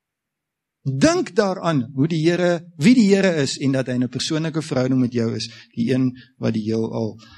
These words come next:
uh, gemaak het en wat dit regeer. So, die vraag is dan nou, okay, Openbaring wil ons leer om van bo af te kyk. Hoe kyk ons van bo af? Wat moet ek nou? Want ons is hier op die aarde, ons is plat op die aarde. Uh,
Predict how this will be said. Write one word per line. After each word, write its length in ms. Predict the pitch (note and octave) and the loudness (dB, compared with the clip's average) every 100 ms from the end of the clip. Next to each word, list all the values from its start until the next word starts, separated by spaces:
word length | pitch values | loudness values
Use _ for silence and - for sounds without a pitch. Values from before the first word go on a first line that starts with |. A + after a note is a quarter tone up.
| _ - | _ -6
uh, 300 | A2+ G#2 A2 | -4 -4 -8
gemaak 680 | - - A#2 A2 A2 G#2+ - | -14 -8 0 0 2 -2 -6
het 200 | G#2 - | -14 -4
en 180 | A#2 G#2+ | -2 0
wat 140 | G#2+ | -2
dit 180 | G#2+ G#2 | -4 -6
regeer. 560 | A2 G#2+ - A2+ G2+ - - _ _ _ - - - - _ | -6 -6 -4 -4 -4 -14 -20 _ _ _ -18 -18 -18 -20 _
So, 280 | - - F3+ F3+ E3+ D#3+ E3+ - - | -4 2 4 4 4 0 -8 -20 -4
die 140 | D#3+ | -4
vraag 320 | - C4+ C#4 | -2 -4 -2
is 120 | F#3 C#3+ | -2 0
dan 140 | B2+ | -2
nou, 120 | G#2 B2 D3 | -4 -8 -14
okay, 300 | D#3 D#3+ D#3+ | -8 -6 -4
Openbaring 580 | D3+ D#3+ C#3 D#3 A#3 B3+ | -6 -4 -2 0 2 4
wil 120 | F3+ | 4
ons 160 | D#3 C#3+ | 2 2
leer 140 | F3+ F#3 | 4 4
om 80 | |
van 160 | E3+ C#3 | 2 2
bo 140 | C3+ | 2
af 180 | G3 F3 | 0 -2
te 120 | D#3+ | -6
kyk. 200 | E3+ C#3 | -4 0
Hoe 160 | F3+ D4 | 4 4
kyk 240 | E4 A3+ F#3+ | 6 2 2
ons 180 | F3+ | 0
van 160 | F3 D3+ | 0 2
bo 180 | B2+ A2+ | 0 0
af? 140 | - D3 | -6 -4
Wat 160 | G#3 | -2
moet 120 | C4+ C4 | 0 0
ek 80 | G3+ | 0
nou? 80 | |
Want 200 | D3+ E3 G3+ | 0 0 2
ons 80 | A3 | 2
is 100 | A3+ | 2
hier 140 | C#4+ | 0
op 80 | D4+ | 0
die 80 | C#4 | 2
aarde, 340 | D4+ D4 F#3 | 2 2 2
ons 160 | D3 F#3 | 0 -4
is 120 | - | -8
plat 280 | B3 C#4 C4+ | 0 0 0
op 80 | A#3+ | -2
die 120 | B3 | -2
aarde. 500 | A3+ A3 G3+ G#3+ G#3 - - _ - | 0 0 2 2 0 -4 -20 _ -8
Uh, 560 | D#3+ D#3+ D3+ D3+ D3+ | -2 2 2 2 -2